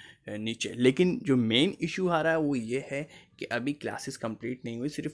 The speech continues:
फ्ल-, फ्लर्स बन रहे हैं। तो बिल्डिंग को बनाने के लिए हमारे पास क्या-क्या चीज़ें रिक्वायर्ड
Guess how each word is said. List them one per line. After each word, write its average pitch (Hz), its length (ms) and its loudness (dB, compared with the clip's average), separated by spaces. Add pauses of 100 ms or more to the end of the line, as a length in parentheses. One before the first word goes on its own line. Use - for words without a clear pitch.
फ्ल-, 127 120 -8
फ्लर्स 120 380 0
बन 113 120 -4
रहे - 140 -6
हैं। - 80 -16 (300)
तो 123 60 -4
बिल्डिंग 139 320 2
को 190 120 4
बनाने 151 360 0
के 156 80 -6
लिए 156 80 0
हमारे 143 220 0
पास 147 220 -2
क्या-क्या 147 320 -2
चीज़ें 131 400 -2
रिक्वायर्ड 117 420 -4